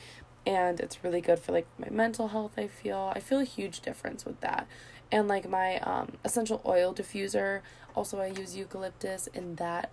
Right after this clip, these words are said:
I think, subconsciously helps me, like, while I'm sleeping, helps me sleep deeper. I feel like I'm, I am definitely having a deeper sleep.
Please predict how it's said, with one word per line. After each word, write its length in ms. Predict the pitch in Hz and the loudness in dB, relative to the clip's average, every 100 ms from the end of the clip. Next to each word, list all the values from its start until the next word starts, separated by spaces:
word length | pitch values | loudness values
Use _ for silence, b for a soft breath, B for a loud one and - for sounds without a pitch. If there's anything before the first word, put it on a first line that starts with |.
| - | -6
I 80 | 180 | -10
think, 360 | - 185 180 - | -8 -10 -10 -14
subconsciously 920 | - 185 175 175 175 175 - 190 180 - - | -6 -6 -4 -6 -6 -6 -4 -4 -6 -10 -14
helps 400 | - 185 170 - | 0 0 2 -4
me, 240 | 190 180 180 | -6 -6 -4
like, 200 | 175 - | -6 -6
while 100 | - | -6
I'm 120 | 254 | -4
sleeping, 800 | - - 240 233 233 214 214 208 - B B | -2 2 4 4 2 2 2 -2 -8 B B
helps 260 | - 202 - | 0 0 2
me 80 | 202 | 0
sleep 360 | - 190 185 | 0 -2 -6
deeper. 520 | - - - 208 220 - | -4 -4 2 2 4 0
I 60 | |
feel 200 | 208 202 | -4 -2
like 160 | 185 180 | -4 -4
I'm, 160 | 185 185 | -8 -6
I 80 | 175 | -4
am 180 | 175 175 | -2 -2
definitely 360 | 170 165 180 | -4 -4 -2
having 260 | 170 170 170 | 0 0 -2
a 40 | |
deeper 300 | 165 170 - | -4 -6 -6
sleep. 320 | 196 - 226 | -6 0 -2